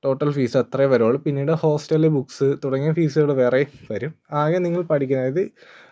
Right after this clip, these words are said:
ആ, ഫീസായിട്ട് വരുന്ന അത്രയും എമൗണ്ട് മാത്രമേ വരുന്നുള്ളൂ. പക്ഷേ സെൽഫ് ഫിനാൻസ് കോളേജ് ലഭിക്കുകയാണെങ്കിൽ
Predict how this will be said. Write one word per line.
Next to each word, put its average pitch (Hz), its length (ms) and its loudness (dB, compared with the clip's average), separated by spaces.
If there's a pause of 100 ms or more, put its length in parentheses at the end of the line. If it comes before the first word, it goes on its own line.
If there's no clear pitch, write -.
ആ, 127 120 -6
ഫീസായിട്ട് 175 520 2
വരുന്ന 165 200 2
അത്രയും 151 440 -2
എമൗണ്ട് 139 360 -2
മാത്രമേ 135 420 0
വരുന്നുള്ളൂ. 120 340 0
പക്ഷേ 120 160 0
സെൽഫ് 165 300 -2
ഫിനാൻസ് 196 320 -2
കോളേജ് 160 320 4
ലഭിക്കുകയാണെങ്കിൽ 143 840 0